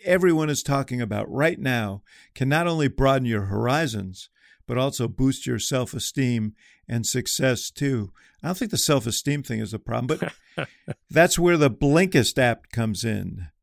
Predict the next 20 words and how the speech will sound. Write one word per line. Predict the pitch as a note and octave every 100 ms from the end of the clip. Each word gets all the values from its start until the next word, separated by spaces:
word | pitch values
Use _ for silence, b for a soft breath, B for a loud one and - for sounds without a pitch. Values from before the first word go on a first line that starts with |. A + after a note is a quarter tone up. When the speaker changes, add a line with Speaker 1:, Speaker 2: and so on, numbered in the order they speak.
| _ -
Speaker 1:
Blinkist | B2+ F3 F#3 D#3+ -
takes | C#3+ A2 -
top | - E3 F3+ C#3
nonfiction | D3 D3 - C#3+ - B2
titles, | C3 B2+ C3 B2+
pulls | - C#3+ D3
out | D3+ C#3+
the | -
key | - C#3 C#3
takeaways, | B2+ C3 C3+ C3+ C3+ B2+ A#2
and | G#2 -
puts | F#3 F#3
them | D#3+
into | D3+ C3+
text | - D#3 D#3 -
and | A#2+
audio | C3 D3 C3+
explainers | A#2+ - - D3+ C#3+ A#2+
called | - B2 G2+
Blinks | C3+ D#3 A#2+ -